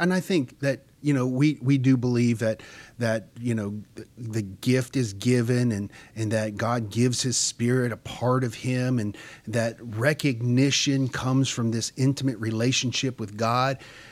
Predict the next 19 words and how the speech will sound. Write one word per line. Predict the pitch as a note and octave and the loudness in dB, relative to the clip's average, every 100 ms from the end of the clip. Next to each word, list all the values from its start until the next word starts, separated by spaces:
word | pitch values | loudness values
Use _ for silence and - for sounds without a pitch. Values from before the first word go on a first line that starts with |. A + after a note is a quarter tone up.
| - - | -8 -4
But | B2 | -2
that | C#3+ E3+ | 0 2
awakening | C3+ G#2+ G#2+ A2+ D3 F3+ - C3+ G#2 G2+ F#2+ - | 2 0 0 0 2 0 0 0 0 -6 -12 -6
inside | B2+ A2+ - B2+ A#2 D3 | -2 0 -2 -2 0 0
of | D#3 | 0
us, | F3 F3+ - - - | -2 -6 -10 -12 -12
that | A2 B2+ C#3+ | -4 -2 -2
awakening | A2+ G2+ G2+ A2+ D3 - F3+ E3+ - - | -2 -4 -2 0 0 0 -2 -2 -6 -4
is | B2+ A#2 G#2 - | -2 -2 -4 0
in | B2 A2 | 0 2
those | G#2 C#3 E3+ F3+ | 0 2 2 2
split | - - - D#3 F3+ - | 2 0 -2 -2 -2 0
second | - C#3+ - C#3+ C#3 | -2 -2 -6 -2 2
moments | C3 B2 G#2+ - - - - - - - - | 2 2 -2 -4 -6 -6 -8 -20 -20 -20 -10
where | A2+ A2+ A2+ A2 - | -4 0 0 -4 -10
a | G2+ | -16
crisis | - - C3+ D3 - D3+ - - - - - | -14 -2 0 0 -2 -6 -6 -8 -12 -20 -10
happens, | C3 C3 B2 G#2 G2+ - | -6 -4 -6 -8 -10 -6
or | A#2 A2+ G#2+ | -2 -2 -2